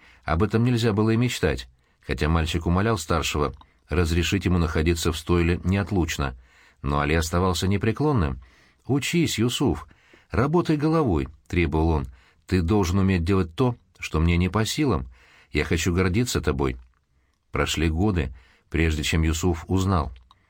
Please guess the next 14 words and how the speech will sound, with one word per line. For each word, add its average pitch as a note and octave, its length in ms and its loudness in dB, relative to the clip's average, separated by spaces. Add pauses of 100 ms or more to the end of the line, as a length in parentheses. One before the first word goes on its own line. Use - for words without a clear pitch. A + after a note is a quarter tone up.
(480)
Внося F2+ 420 0
плату C3+ 400 0
за F#2+ 120 2
земельный A2 420 2
участок, A2+ 580 -2 (360)
обеспечивая D#2+ 720 0
семью F2 480 0 (200)
едой F2 380 2
и - 20 2
одеждой, F#2 640 -2 (500)
Али C3 260 2
умудрялся B2+ 540 2
каждый A#2 440 0
день A#2 380 -2